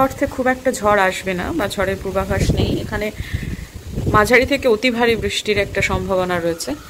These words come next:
কিন্তু তাও এখানে আজকে ভোর থেকেই বৃষ্টি তো নেই, কিন্তু হাওয়াটা বেশ জোরদার শুরু হয়েছে। যখন আমি ছাদে গিয়েছিলাম তখন এই চারটে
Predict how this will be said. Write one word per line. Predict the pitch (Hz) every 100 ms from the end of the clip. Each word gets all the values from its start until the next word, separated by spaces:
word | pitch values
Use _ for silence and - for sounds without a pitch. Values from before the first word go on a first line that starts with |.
| - - - -
কিন্তু | 214 208 196
তাও | 196 175 170 311 - - - - -
এখানে | - 196 196
আজকে | 196 180 196 180
ভোর | 214 214 247
থেকেই | 247 240 226
বৃষ্টি | 190 185 - 240 269 - - - - - -
তো | 233 226
নেই, | 180 233 381 302 -
কিন্তু | 208 208 -
হাওয়াটা | 196 226 262 247 196
বেশ | 196 180
জোরদার | 185 175 190 196
শুরু | - 190
হয়েছে। | 196 240
যখন | 214 196 185
আমি | 185
ছাদে | 180 175 233
গিয়েছিলাম | 226 185 - 180 220 311 - - - - -
তখন | 240 247
এই | 240
চারটে | 226